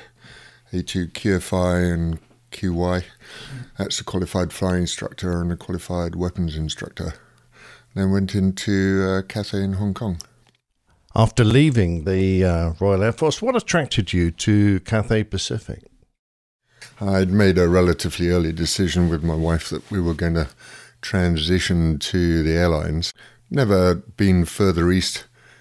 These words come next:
Speaker 1: in the world than Cyprus with the military, so we were actually quite attracted to going out to Asia and having a good time there. And so Cathay was a good airline. It was,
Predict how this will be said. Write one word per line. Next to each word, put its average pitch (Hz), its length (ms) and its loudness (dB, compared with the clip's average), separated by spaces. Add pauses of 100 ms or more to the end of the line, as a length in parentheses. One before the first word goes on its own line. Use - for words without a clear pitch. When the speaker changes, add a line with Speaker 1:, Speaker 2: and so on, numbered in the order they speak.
(280)
Speaker 1:
in 90 140 -2
the 85 80 0
world 87 300 2
than 78 180 -2
Cyprus - 640 -4
with 85 140 -2
the 85 60 0
military, 87 520 -2
so 92 400 -2
we 92 140 0
were 87 140 0
actually - 240 -10
quite 82 240 -4
attracted - 500 -10
to - 60 -18
going 85 280 -2
out 80 180 -4
to 85 140 -8
Asia 82 280 -4
and 78 120 -2
having 85 240 -4
a - 20 -4
good 78 180 -8
time 85 240 -4
there. 87 220 -2 (520)
And 82 360 -4
so 85 460 -4 (280)
Cathay 90 320 -6
was 80 100 -6
a - 40 -16
good 87 160 -4
airline. 85 400 2
It 80 120 0
was, 76 240 -8